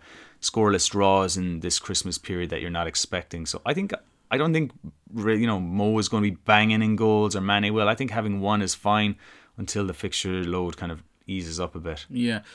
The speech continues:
Speaker 2: I think Sterling to, to Liverpool midfielder right now over the Christmas period,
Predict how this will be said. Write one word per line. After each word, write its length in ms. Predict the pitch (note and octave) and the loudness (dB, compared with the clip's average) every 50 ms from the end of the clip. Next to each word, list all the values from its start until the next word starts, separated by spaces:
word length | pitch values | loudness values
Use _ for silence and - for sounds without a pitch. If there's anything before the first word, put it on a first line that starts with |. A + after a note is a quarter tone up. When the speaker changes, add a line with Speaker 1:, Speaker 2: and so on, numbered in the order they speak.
| - - - | -20 -12 -6
Speaker 2:
I 60 | - | -2
think 100 | G#3+ G#3 - | -2 -2 0
Sterling 380 | - A#2+ A2+ A#2 A2 A2+ A2 | 2 2 2 2 2 0 -2
to, 680 | A2 - A#2 G#2 G2 G2 G2 F#2+ G2 G2+ G2+ G2+ - - | -2 -2 -2 -2 0 0 0 -2 -2 -4 -6 -8 -10 -12
to 260 | - - - G#2 G2 | -14 -10 -8 -6 -6
Liverpool 360 | G2+ G2+ G2+ G2+ - A2+ G2 F#2+ | -4 -6 -6 -8 -8 -8 -8 -6
midfielder 440 | G2+ G2 G2+ - - G#2 G2 G2 G2 | -6 -8 -8 -8 -8 -6 -4 -2 -2
right 140 | G2+ F#2+ G2+ | -2 -4 -6
now 360 | G2+ G2+ G2 F#2 F#2 F#2+ G#2 - _ _ _ _ _ _ _ _ - | -6 -8 -8 -10 -10 -14 -16 -18 _ _ _ _ _ _ _ _ -6
over 180 | D3+ D3 C3+ | -4 -2 0
the 60 | B2+ A#2 | 0 0
Christmas 340 | - B2+ A#2+ - - A#2+ | 0 0 0 0 -2 -4
period, 420 | - - C3 B2+ C3 B2+ B2+ A#2 | -4 -2 -2 0 2 2 0 0